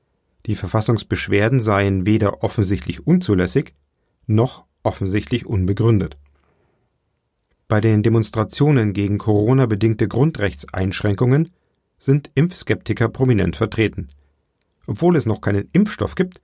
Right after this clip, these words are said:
warnen sie bereits vor einer Zwangsimpfung. Allerdings hatte Gesundheitsminister Jens Spahn, C D U, vor einigen Wochen eine Art Immunitätsnachweis vorgeschlagen. Er sollte die Grundlage dafür bilden,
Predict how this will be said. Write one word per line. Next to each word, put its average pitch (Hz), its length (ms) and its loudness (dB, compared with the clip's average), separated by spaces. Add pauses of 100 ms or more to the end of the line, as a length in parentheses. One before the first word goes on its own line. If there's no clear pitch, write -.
(420)
warnen 110 340 2
sie 135 120 0
bereits 110 340 -2
vor - 180 -2
einer 113 220 0
Zwangsimpfung. 90 720 -4 (720)
Allerdings 104 600 0 (220)
hatte 98 400 -2
Gesundheitsminister 110 880 0
Jens 98 320 -2
Spahn, 135 460 0 (140)
C - 180 -6
D 87 120 -4
U, 160 260 -4 (600)
vor 113 200 0
einigen 135 320 2
Wochen 127 240 0
eine 104 240 0
Art 107 280 -2 (120)
Immunitätsnachweis 113 1120 0
vorgeschlagen. 87 720 -4 (1040)
Er 147 260 2
sollte 117 280 0
die 107 100 0
Grundlage 104 560 0
dafür 90 240 -2
bilden, 104 380 2